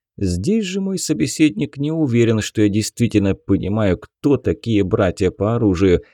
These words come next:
Мне придумывать предложение и вуалировать ответ было лень, но... Ладно.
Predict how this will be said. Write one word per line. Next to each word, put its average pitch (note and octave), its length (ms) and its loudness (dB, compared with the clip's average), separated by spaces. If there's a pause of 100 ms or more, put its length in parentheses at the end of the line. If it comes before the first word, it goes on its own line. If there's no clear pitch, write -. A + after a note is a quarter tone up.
(300)
Мне C3 360 2
придумывать F#3+ 580 -2
предложение D3 760 0
и A#2 120 0
вуалировать A#2 800 0
ответ G#2+ 480 0
было A2 280 2
лень, E3+ 300 -2
но... D3 300 0 (1000)
Ладно. D3+ 720 0